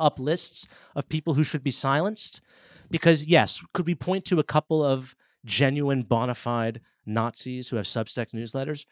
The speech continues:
Sure. But what are they gonna do when all those Nazis are kicked off? They're gonna find other Nazis, okay? And they're, and they're gonna be people who, again, I might not agree with, but who should not, um, be considered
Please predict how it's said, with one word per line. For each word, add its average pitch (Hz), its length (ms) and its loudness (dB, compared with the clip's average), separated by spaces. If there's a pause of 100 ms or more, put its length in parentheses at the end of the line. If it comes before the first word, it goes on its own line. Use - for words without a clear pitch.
Sure. 117 460 -2 (440)
But 185 160 2
what 262 160 6
are 320 40 0
they 320 100 4
gonna 247 180 0
do 170 340 2
when 143 140 2
all 147 160 2
those 135 300 0
Nazis 120 600 0
are 110 120 -10
kicked - 280 -8
off? 98 300 -12
They're 220 100 2
gonna 247 140 2
find 165 340 2
other 131 380 4 (360)
Nazis, 104 520 -4
okay? 165 240 0
And 160 80 0
they're, 185 200 0 (180)
and 180 100 6
they're 208 80 6
gonna 247 160 0
be 220 160 -2
people 160 480 -6
who, 147 300 0 (260)
again, 170 360 4
I 147 120 6
might 165 200 4
not 143 180 2
agree 117 300 0
with, 214 420 -6 (480)
but 160 140 6
who 185 320 6 (280)
should 180 300 2
not, 180 280 6 (280)
um, 147 420 4
be 143 180 0 (420)
considered 135 480 2